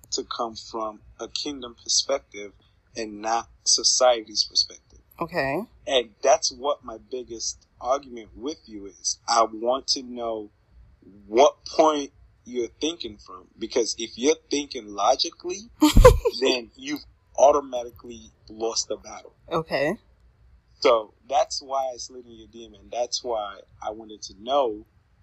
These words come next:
Speaker 1: where you're coming from.
Speaker 2: Okay. So my argument to you was, I don't have an issue with a man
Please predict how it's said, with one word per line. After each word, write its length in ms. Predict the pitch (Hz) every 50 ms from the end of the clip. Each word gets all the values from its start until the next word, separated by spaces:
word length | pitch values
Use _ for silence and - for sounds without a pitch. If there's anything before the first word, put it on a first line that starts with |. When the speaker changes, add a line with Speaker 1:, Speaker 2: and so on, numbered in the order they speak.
| - - _
Speaker 1:
where 420 | - 104 110 107 107 104 98 92 - -
you're 160 | 104 104 101
coming 240 | _ - - 117 110
from. 200 | - - 87 - - _ _ _ _ _ - _ _ _ _ _ _ _ _ _ - - _ _ _ _ _ _ - -
Speaker 2:
Okay. 540 | 220 226 - 220 165 147 147 156 131 - _ _ - _ _ _ - - _ _ _
So 760 | - - - - 220 202 196 185 185 180 175 175 151 - - _ _ _ _ _ _ _ _ _ _ - _ _ _ _ _ _ _ _ _ _ -
my 320 | 196 190 202 214 262 277
argument 480 | - 214 214 208 208 196 190 180 170 -
to 160 | - - 196
you 280 | 170 175 185 185 185 170
was, 580 | 156 156 147 143 147 147 147 147 143 - - _ _ _ _ _ _ _ _ _ _ _ _ _ _ _ _ _ _ - -
I 260 | 196 208 240 262 277 285
don't 260 | 302 311 294 - 226
have 200 | 233 208 202 196
an 80 | 190 175 -
issue 580 | - 196 - - - 170 160 165 160 156 - -
with 200 | - 170 175 -
a 60 | -
man 640 | 156 156 156 165 160 160 156 151 147 143 151 165